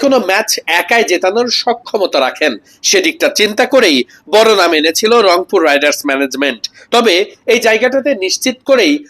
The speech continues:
পুরো টুর্নামেন্টে যে ক্রিকেটার দলকে সাফল্য এনে দিয়েছে, তাকে গুরুত্বপূর্ণ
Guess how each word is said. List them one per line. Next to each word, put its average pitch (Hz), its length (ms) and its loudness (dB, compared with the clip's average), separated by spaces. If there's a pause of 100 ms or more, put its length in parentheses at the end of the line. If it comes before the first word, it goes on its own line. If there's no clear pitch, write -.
(120)
পুরো 208 240 2
টুর্নামেন্টে 185 580 0 (160)
যে - 60 2 (120)
ক্রিকেটার 202 440 0 (400)
দলকে 180 300 2 (240)
সাফল্য 196 440 0 (100)
এনে 170 200 0
দিয়েছে, 226 320 0 (400)
তাকে 233 180 0 (100)
গুরুত্বপূর্ণ 262 580 -2